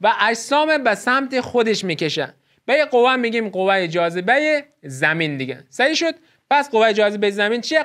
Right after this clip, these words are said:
قوایی که از طرف زمین بر کتلهٔ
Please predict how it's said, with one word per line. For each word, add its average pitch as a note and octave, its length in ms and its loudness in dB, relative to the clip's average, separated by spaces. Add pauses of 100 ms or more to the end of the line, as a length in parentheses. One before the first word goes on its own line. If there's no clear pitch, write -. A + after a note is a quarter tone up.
(140)
قوایی C4 360 2
که E4 260 0 (240)
از F#3 280 -2
طرف A#3+ 420 2
زمین F#3 520 -2
بر A#3 280 0 (220)
کتلهٔ G#3+ 560 0